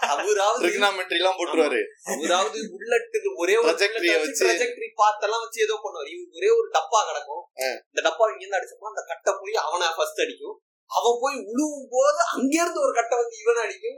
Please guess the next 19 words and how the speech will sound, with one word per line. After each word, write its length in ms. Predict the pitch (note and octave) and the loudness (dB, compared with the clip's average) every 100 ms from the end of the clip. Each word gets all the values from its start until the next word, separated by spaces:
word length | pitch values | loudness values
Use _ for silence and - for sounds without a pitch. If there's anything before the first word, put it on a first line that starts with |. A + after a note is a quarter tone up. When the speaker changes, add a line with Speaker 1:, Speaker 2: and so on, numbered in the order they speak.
| - | -12
Speaker 1:
இது 200 | A#3+ C4 F4+ | -16 -16 -18
இங்க 180 | - B4 _ | -16 -18 _
இப்படி 260 | _ C5 | _ -12
ஒரு 160 | B4 A#4+ | -10 -10
பெரிய 200 | G#4+ C#4 | -2 0
Speaker 2:
அந்த 140 | D#4+ | 2
நாய் 140 | E3+ G3+ | 4 2
Speaker 1:
காட்சி. 120 | G3 | 2
Speaker 2:
பாத்தீங்கன்னா 340 | F3 F3 A3+ A3 | 0 0 0 0
மூணாம் 280 | G#3+ G#3 | 0 0
கிளாஸ் 240 | F3+ D#3+ - | 2 -2 0
ஃபெயிலா 260 | D#3 D#3 | 2 2
இருப்பான் 260 | C#3 B2+ B2+ | 2 2 0
அந்த 120 | B2 | 2
படத்துல. 380 | B2 C#3+ B2+ B2+ - | 0 0 0 0 0
Speaker 1:
<laughs> 920 | F#4+ F#4 G#4+ G#4+ F#4+ F#4+ - - - - - D4+ - - - - E4 | -2 -2 0 0 -4 -4 -8 -14 -14 -14 -6 -6 -6 -12 -18 -18 -12
இது, 200 | - D4+ D4 - | -6 -4 -6 -8
இந்த 280 | C#4 E4 D#4+ D4 C#4 - | -12 -4 2 4 4 2
காட்சிய 460 | B3 E4+ - C#4+ | 0 0 -2 0